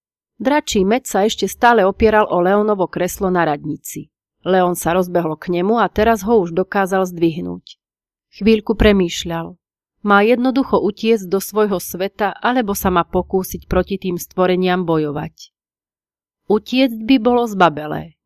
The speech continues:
Nesmiem tých ľudí nechať v takejto šlamastike. Rozhodol sa a vyšiel von.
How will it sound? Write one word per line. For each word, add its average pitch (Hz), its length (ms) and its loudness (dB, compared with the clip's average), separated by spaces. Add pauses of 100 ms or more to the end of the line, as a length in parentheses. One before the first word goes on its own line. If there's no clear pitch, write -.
Nesmiem 208 480 0
tých 185 160 -2
ľudí 185 240 -2
nechať 185 320 -4
v - 80 -10
takejto 190 400 -2
šlamastike. 170 880 -4 (480)
Rozhodol 226 560 2
sa - 240 -2
a 165 160 -2
vyšiel 170 400 -4
von. 143 400 -14